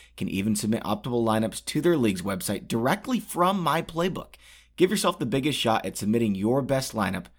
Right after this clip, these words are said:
by using our Start Sit Assistant at fantasy pros dot com slash my playbook. Only premium members can use our Start Sit Assistant,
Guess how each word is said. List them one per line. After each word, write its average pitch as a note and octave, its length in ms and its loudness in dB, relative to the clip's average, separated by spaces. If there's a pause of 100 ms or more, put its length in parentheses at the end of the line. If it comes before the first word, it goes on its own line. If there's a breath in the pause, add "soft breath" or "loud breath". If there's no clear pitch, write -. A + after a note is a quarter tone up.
(220)
by G#2+ 80 2
using D3+ 240 4
our C#3+ 80 2
Start C#3+ 280 0
Sit C3+ 120 2
Assistant A#2 480 -2 (200 loud breath)
at - 220 -14
fantasy A#2 320 0
pros G#2 240 0
dot G2 160 -2
com G#2+ 340 2
slash F#2 380 -4
my F#2+ 160 -4
playbook. B2+ 460 0 (320 loud breath)
Only F#3 240 2
premium F3 400 0
members C3+ 340 2
can G2+ 140 0
use C#3+ 200 4
our A#2 120 2
Start - 260 -4
Sit F#2 160 -4
Assistant, F2+ 480 -8